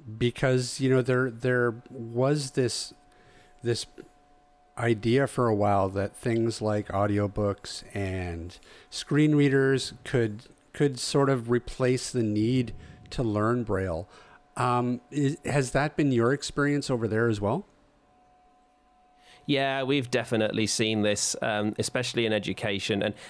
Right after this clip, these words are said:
Speaker 2: actually especially in areas where sighted people are telling,
Speaker 1: Right.
Speaker 2: uh, blind people what to do. So, um, one of the things that amazes me is that when we set up Braille for Beginners, we got a hundred and something, a hundred and twenty, hundred and forty, something like that, registrants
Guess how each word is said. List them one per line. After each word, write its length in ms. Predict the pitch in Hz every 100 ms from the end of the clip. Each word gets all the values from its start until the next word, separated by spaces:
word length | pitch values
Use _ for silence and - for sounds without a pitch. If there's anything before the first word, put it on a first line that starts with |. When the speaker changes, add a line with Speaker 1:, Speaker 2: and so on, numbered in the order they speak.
| -
Speaker 2:
actually 340 | 151 - 147
especially 600 | 127 - 156 - 139 135
in 340 | 127 117 113 107 - - - -
areas 480 | 131 135 127 120
where 400 | 110 104 101 98 -
sighted 560 | - - 135 123 117 98
people 340 | 110 98 101 95
are 60 |
telling, 540 | - 110 95 90 90 87
Speaker 1:
Right. 320 | 110 104 92 92
Speaker 2:
uh, 220 | 90 92
blind 400 | 98 110 101 98
people 320 | 113 101 - 98
what 160 | 95
to 80 | -
do. 120 | 107
So, 200 | 98 120 - - -
um, 260 | 127 120 123
one 180 | 151 143
of 60 |
the 100 | 139
things 280 | 123 131 110
that 240 | 113 117 - -
amazes 500 | 123 117 120 113 101
me 380 | 110 110 98 98
is 180 | 110 104
that 140 | 120
when 160 | 127 135
we 100 | 147
set 300 | - 120 -
up 160 | - -
Braille 220 | 113 107
for 100 | 104
Beginners, 680 | 104 101 110 87 98 - - - - - -
we 160 | 127 135
got 360 | 127 123 135 -
a 100 | 117
hundred 540 | - 147 151 156 139
and 220 | 139 131
something, 520 | - 131 127 123 101
a 40 | 98
hundred 240 | 120 131
and 100 | 123
twenty, 380 | 120 127 120 123
hundred 240 | 113 120
and 80 | 117
forty, 400 | - 120 117 120
something 280 | - 120 117
like 140 | 113
that, 160 | 113 -
registrants 840 | 113 107 110 - - 87 - -